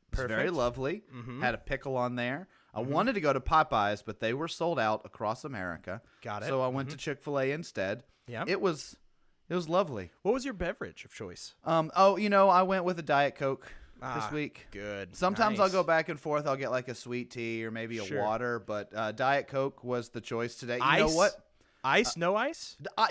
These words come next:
Speaker 1: definitely some ice, but also only one Chick-fil-A dipping sauce.
Speaker 2: Oh, really?
Speaker 1: Yeah, living on the edge. I'm trying to
Speaker 2: Whoa.
Speaker 1: cut back.
Speaker 2: But, like,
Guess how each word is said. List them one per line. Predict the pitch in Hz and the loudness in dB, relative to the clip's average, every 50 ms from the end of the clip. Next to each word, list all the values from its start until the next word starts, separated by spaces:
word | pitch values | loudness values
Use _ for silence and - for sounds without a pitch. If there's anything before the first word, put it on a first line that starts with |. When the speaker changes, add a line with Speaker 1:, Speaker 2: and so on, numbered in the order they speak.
| 175 | 4
Speaker 1:
definitely | 135 196 208 208 214 233 269 277 294 311 | 6 8 8 8 6 2 -2 0 0 0
some | 277 - 359 311 - | -2 -2 -2 0 4
ice, | 170 156 151 151 147 - - | 4 6 6 4 2 -2 -8
but | 139 - 160 160 - | -4 0 2 2 4
also | 160 160 165 170 - - 196 180 185 185 190 190 - _ _ _ _ - | 4 4 4 4 2 2 4 4 4 2 0 -4 -8 _ _ _ _ -6
only | 147 160 156 160 160 | -6 -6 -6 -6 -8
one | 156 139 127 127 139 147 151 151 143 139 131 127 127 120 - _ | -10 -10 -8 -6 -4 -2 0 0 0 0 -2 -4 -8 -10 -12 _
Chick-fil-A | - - 143 127 - - 131 120 117 110 | -10 -8 -8 -8 -8 -8 -6 -6 -4 -4
dipping | 95 107 - 101 87 80 | -6 -8 -10 -10 -12 -14
sauce. | - - 65 - - - - - _ _ - - | -14 -14 -14 -14 -16 -20 -20 -20 _ _ -8 2
Speaker 2:
Oh, | - 196 277 302 311 240 147 120 104 120 | 6 6 6 6 4 2 -2 -6 -8 -10
really? | 117 117 - - 539 539 480 - - 90 82 82 - - - | -6 -2 4 6 6 6 6 4 0 -4 -6 -8 -12 -10 -4
Speaker 1:
Yeah, | 143 156 156 156 151 139 | 0 4 4 4 4 4
living | 160 175 180 180 208 214 | 2 2 2 4 6 6
on | 220 240 254 | 6 6 4
the | 240 - | 4 4
edge. | 180 165 165 165 156 - - - _ _ - | 4 4 4 2 -2 -8 -14 -14 _ _ -12
I'm | 131 139 | -8 -2
trying | - - - - 175 | 4 6 6 6 6
to | 190 | 4
Speaker 2:
Whoa. | 190 | 2
Speaker 1:
cut | - 196 185 151 151 | 2 2 2 4 4
back. | 165 156 151 147 - - - 143 | 4 4 4 4 2 -2 -2 0
Speaker 2:
But, | 180 196 190 | 0 0 4
like, | 196 214 226 185 | 4 4 4 4